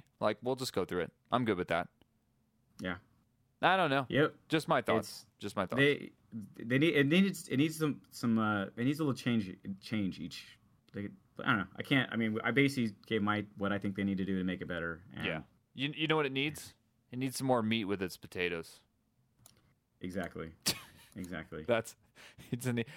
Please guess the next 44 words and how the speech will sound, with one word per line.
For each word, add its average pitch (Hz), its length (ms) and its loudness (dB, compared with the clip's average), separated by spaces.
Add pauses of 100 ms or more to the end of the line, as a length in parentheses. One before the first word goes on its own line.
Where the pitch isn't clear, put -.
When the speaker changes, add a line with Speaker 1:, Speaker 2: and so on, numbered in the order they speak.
(220)
Speaker 1:
it 123 100 -2
needs 131 180 0
a 123 40 6
little 113 160 4
more 101 180 2
sirloin. 90 560 0 (520)
You 92 100 -2
hear 95 120 2
that, 90 160 0
Capital 90 300 -2
Games? 92 300 -2
Speaker 2:
Yeah. - 420 -18
Speaker 1:
Mm, 85 680 -6 (340)
some, 82 240 -12 (380)
some 104 240 -4
nicely 110 560 2 (340)
medium 107 600 2 (100)
sirloin. 95 560 -2 (160)
Don't 113 160 0
say 104 140 -4
medium 80 320 -8
rare 67 160 -12
either. 69 260 -14 (240)
I 71 60 -12
don't 85 100 -10
wanna 67 160 -12
hear 58 120 -14
it. 57 40 -12
Speaker 2:
Gravy, 87 360 -8 (240)
gravy'd 90 360 -4
be 85 80 -8
good 76 220 -10
too. 71 180 -14 (200)
Speaker 1:
<laughs> 156 40 0 (400)
Yeah, 151 200 0
I 180 220 2
mean, 220 160 -2
I, 202 140 -2 (140)
I 285 60 -2
will 370 140 -4
go 302 120 -4
for - 80 -18
some 220 140 -14
gravy. 202 240 -2